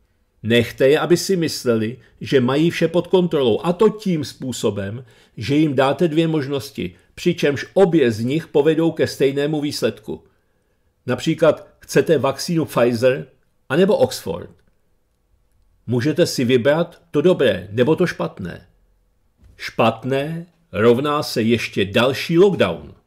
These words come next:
Dobré rovná se ještě další lockdown.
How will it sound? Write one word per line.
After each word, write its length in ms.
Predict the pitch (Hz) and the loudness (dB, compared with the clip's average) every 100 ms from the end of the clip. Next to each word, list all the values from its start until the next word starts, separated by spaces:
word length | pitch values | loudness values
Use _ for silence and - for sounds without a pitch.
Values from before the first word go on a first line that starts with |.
| _ _ _ _ _ _ | _ _ _ _ _ _
Dobré 760 | 110 127 113 107 98 90 78 - _ _ _ | -2 2 4 2 0 -4 -12 -20 _ _ _
rovná 460 | 98 107 110 131 135 | -2 0 2 0 -2
se 280 | - 131 120 - | 0 0 0 0
ještě 400 | 113 - - 104 | -2 0 -2 -2
další 500 | 110 120 127 - 151 | 2 2 0 -2 0
lockdown. 520 | 175 120 82 78 | 0 -2 -8 -12